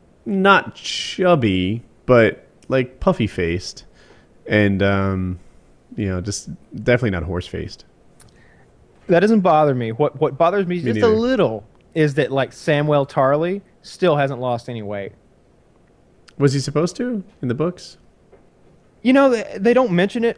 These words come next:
Speaker 2: but he would have to. With the
Speaker 1: Right.
Speaker 2: stuff he's doing. Like, like, how is he staying so well fe-, fed out there while he's, like, fighting White Walkers and, like, crawling through the snow and, and, and shit? Like
Speaker 1: And, and they're starving in the books at this point in the sh-, like,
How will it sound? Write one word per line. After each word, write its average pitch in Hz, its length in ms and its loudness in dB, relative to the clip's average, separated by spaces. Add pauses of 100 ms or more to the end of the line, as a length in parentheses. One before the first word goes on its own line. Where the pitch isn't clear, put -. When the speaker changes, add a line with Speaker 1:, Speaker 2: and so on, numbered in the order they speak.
Speaker 2:
but 196 160 0
he 185 160 0
would 208 120 0
have 302 380 -6
to. 127 240 -2
With - 120 -14
the 139 80 0
Speaker 1:
Right. 175 440 8
Speaker 2:
stuff - 160 -2
he's 208 160 -12
doing. 139 240 2
Like, 165 160 0
like, 185 120 2
how 247 200 2
is 247 100 0
he 240 120 -2
staying 180 260 -2
so 202 340 2
well 180 300 4
fe-, 180 400 -2
fed 185 380 0
out 127 300 -2
there 131 180 0
while 135 180 -4
he's, 139 220 -6
like, 127 160 0
fighting 143 400 0
White 135 260 2
Walkers 117 600 -4
and, 131 120 -4
like, 117 280 -4
crawling 139 420 2
through 139 160 -4
the 135 80 -4
snow 135 400 -2
and, 120 240 -6
and, 113 240 -8
and 117 160 -6
shit? - 400 -6
Like 117 180 2
Speaker 1:
And, 139 160 4
and 120 160 4
they're 151 120 6
starving 131 400 4
in 98 80 2
the 90 80 -2
books 92 420 -6
at 92 160 -6
this 113 140 -2
point 104 320 -2
in 95 140 -4
the 92 100 -4
sh-, - 160 -12
like, 92 260 -4